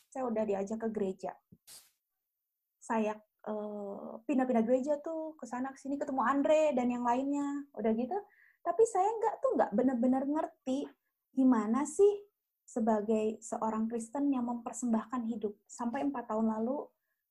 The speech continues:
ketemu Ko Yosi dan teman-teman yang lain di gereja yang dulu.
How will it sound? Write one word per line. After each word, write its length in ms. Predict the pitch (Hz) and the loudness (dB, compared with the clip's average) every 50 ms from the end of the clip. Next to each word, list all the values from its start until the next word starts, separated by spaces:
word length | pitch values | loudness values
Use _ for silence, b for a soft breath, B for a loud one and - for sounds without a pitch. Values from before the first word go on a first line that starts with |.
| _ _ _ - | _ _ _ -6
ketemu 360 | - 247 254 247 254 262 254 | -4 0 4 4 4 4 2
Ko 80 | 254 240 | 0 0
Yosi 400 | 220 214 208 214 - - 277 285 | 0 0 0 -2 -4 -6 -4 0
dan 160 | 233 233 226 226 | 0 2 4 6
teman-teman 400 | 226 226 226 226 226 233 254 262 | 6 6 4 4 4 2 2 2
yang 160 | 262 247 233 | 0 0 0
lain 560 | 214 202 202 208 226 247 277 294 302 294 - - | -2 -2 -2 -2 -2 -2 -2 -2 -4 -4 -8 -4
di 120 | 220 220 | -4 0
gereja 320 | 220 220 202 202 214 208 208 | 2 2 2 2 0 0 -2
yang 120 | 208 202 | -2 -4
dulu. 200 | 190 180 - | -6 -6 -8